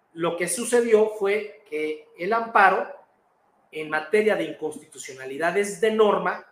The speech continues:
para que tus, eh, televidentes lo tengan claro, es cuando tú vas al amparo en contra de una norma, reglamento, lo que se hace es protegerte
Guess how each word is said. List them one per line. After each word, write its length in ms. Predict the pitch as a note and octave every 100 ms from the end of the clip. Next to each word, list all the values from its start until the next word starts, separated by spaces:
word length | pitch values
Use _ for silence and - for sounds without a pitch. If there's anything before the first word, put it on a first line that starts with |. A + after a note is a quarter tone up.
| _ -
para 280 | C#3+ C3+
que 100 | -
tus, 540 | D3 D#3 D3+ C#3+ - _ _ _ -
eh, 320 | C#3 C#3 -
televidentes 1080 | E3 E3+ F#3+ G3+ G#3 - G3 A3 - - _ _ _ _ _ _
lo 180 | E3+ E3+
tengan 300 | F#3 G3+ G#3
claro, 340 | G#3 F#3 F#3 - -
es 340 | F3+ - - _ _
cuando 540 | F#3 F3+ E3+ F3 E3+
tú 160 | - D#4+
vas 240 | B3+ B3+
al 100 | G#3+
amparo 400 | E3+ - D3+ C3+ - _ -
en 340 | F#3+ F3+ F3+
contra 480 | C#4 D4 C#4+ A3+ F3+
de 100 | F#3+
una 220 | G#3+ E3+
norma, 560 | D#3 F#3+ G#3 C4+ - _ _ _
reglamento, 1080 | D#3+ D#3+ D#3 D3+ E3+ G#3+ A3 - A3+ - _ _ _ _ _ E3+
lo 320 | F3 F3+ F3+
que 100 | F3+
se 180 | G#3 B3+
hace 360 | C#4+ C4 B3
es 340 | A3 G#3+ - -
protegerte 1080 | A3 G3+ G3+ G3+ - D4 D4 - D4 -